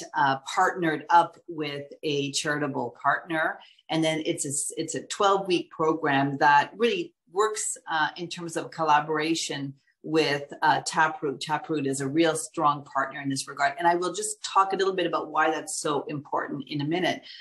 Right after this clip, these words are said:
But a, they work together on solving some really complex problems for, uh, or challenges for charitable partners in this regard. Um, surrounding the,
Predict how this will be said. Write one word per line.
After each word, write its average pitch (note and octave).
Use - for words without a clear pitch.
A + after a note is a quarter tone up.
But D#3
a, D#3
they F3+
work G#3
together E3+
on D3+
solving F3
some F#3+
really G3+
complex G#3
problems F3
for, C#3+
uh, C#3+
or D#3+
challenges D3+
for C#3
charitable C#3
partners -
in E3+
this D3+
regard. F3+
Um, D#3+
surrounding G3+
the, D#3